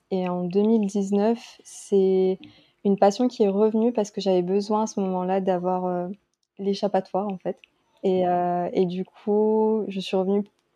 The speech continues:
petit à petit déjà en écrivant, et puis la passion de la lecture m'a rattrapée. Ces derniers temps, c'est hyper compliqué de, de reprendre un rythme parce qu'avant, je lisais pratiquement tous les jours. Euh, tous les jours, j'avais un livre différent.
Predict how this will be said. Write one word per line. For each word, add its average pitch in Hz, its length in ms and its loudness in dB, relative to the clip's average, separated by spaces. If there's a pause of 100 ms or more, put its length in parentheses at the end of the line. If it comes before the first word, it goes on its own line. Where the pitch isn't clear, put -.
petit - 340 0
à 202 80 8
petit 208 380 -4
déjà 196 240 0
en 185 80 -2
écrivant, 214 760 -2
et 185 320 0
puis - 160 0
la 190 100 4
passion 190 300 -4
de 185 60 0
la 185 60 2
lecture 180 280 -2
m'a 196 140 0
rattrapée. 185 460 -2 (440)
Ces 196 200 -6
derniers 190 220 4
temps, 233 140 0
c'est 233 240 -2
hyper 240 320 2
compliqué 220 540 -2
de, 190 420 0
de 180 160 -6
reprendre 196 420 0
un 190 60 -2
rythme 226 260 0
parce 196 160 -6
qu'avant, 190 440 0
je 202 100 -4
lisais 180 320 2
pratiquement 190 400 -8
tous - 160 -8
les 208 140 4
jours. 202 180 0 (180)
Euh, 180 220 2
tous - 120 -2
les 214 100 6
jours, 220 160 6
j'avais 202 200 4
un 196 120 2
livre 196 160 0
différent. 196 500 2